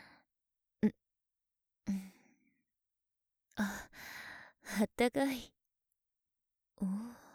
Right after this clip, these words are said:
ちょっとモコモコしてて。どう？似合っているかしら？そ、そう？<laughs> 膝掛け、こっちもモコモコしててあったかそう。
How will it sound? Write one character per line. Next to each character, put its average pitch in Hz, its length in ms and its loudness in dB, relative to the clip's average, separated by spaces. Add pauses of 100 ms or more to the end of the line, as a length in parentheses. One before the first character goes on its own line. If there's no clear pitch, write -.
(580)
ち - 140 0
ょ - 20 2
っ - 100 -6
と 196 100 0
モ 185 140 2
コ - 140 0
モ 226 120 4
コ - 140 -4
し - 80 -4
て 208 160 -2
て。 190 260 -2 (1120)
ど 196 240 8
う？ 220 60 4 (800)
似 208 180 10
合 262 40 8
っ - 100 4
て - 100 2
い 220 80 6
る 240 80 4
か - 100 -2
し - 140 2
ら？ 185 240 2 (1120)
そ、 - 180 4 (400)
そ - 300 4
う？ - 20 8 (1040)
<laughs> 285 80 6 (1500)
膝 202 300 6
掛 - 260 -2
け、 202 240 -2 (580)
こ - 100 4
っ 190 40 6 (100)
ち - 140 4
も 202 260 6 (100)
モ 220 160 8
コ 277 100 2
モ 240 140 6
コ 202 100 -2
し - 80 0
て - 160 0
て 185 100 -6
あ 165 40 -6
っ - 40 -12 (120)
た 233 100 -4
か - 100 -8
そ - 200 2
う。 - 40 2